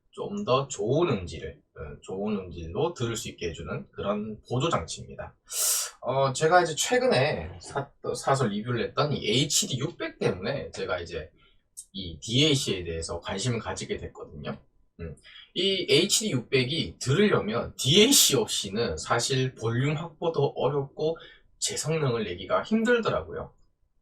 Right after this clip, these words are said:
제가 이걸 구매하기 전에는 뭐 이제 엘지 폰, 이게 지금 브이 오공인데, 뭐 브이 오공으로도 직결로 충분히 들을 수 있다라고 들었는데, 웬걸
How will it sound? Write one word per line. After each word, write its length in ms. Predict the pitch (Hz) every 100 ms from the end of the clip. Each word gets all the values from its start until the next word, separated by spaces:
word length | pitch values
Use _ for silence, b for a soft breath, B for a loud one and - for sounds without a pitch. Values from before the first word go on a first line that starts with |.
| _ _ _ _ _ _
제가 320 | - 104 107
이걸 220 | 101 104
구매하기 400 | - 120 127 127
전에는 520 | 113 104 110 170 220 B B B B B B -
뭐 420 | 135 127 - - _ _ _ _
이제 180 | - 208
엘지 320 | - 110 139
폰, 280 | - 139 - _ _ _ _ _ _ b b b _ _ -
이게 220 | 107 110
지금 220 | 107 110 101
브이 240 | 117 131
오공인데, 840 | 113 117 139 95 82 214 220 - 82
뭐 120 | 110
브이 180 | - 208
오공으로도 840 | 208 160 214 208 180 147 123 139
직결로 460 | - 123 - 156 135
충분히 380 | - 214 196 156
들을 180 | 123 160
수 200 | - 113
있다라고 840 | - - 131 104 101 104 110 117
들었는데, 540 | 120 107 95 90 -
웬걸 520 | 98 120 165 160 170